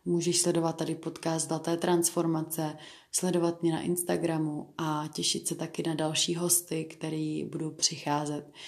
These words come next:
Eh, já ti přeju nádherný čas v souladu, eh, s tvojí misí, s tvojí cestou a budu se těšit na,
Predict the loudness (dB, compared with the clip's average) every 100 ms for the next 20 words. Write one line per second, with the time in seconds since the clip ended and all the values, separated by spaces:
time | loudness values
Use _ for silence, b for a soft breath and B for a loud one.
0 | B B B -4 0 0 0 0 0 -2
1 | -2 2 4 4 4 2 2 2 2 0
2 | -2 0 -2 -4 -8 -2 2 4 4 2
3 | -2 -2 -6 -6 -4 -4 -4 -4 0 0
4 | 0 2 2 0 -4 -8 -6 0 0 0
5 | -4 -4 -6 -8 -10 -6 -4 -4 -4 -2
6 | -2 -4 -4 -2 -2 -6 -4 -2 0 0
7 | -2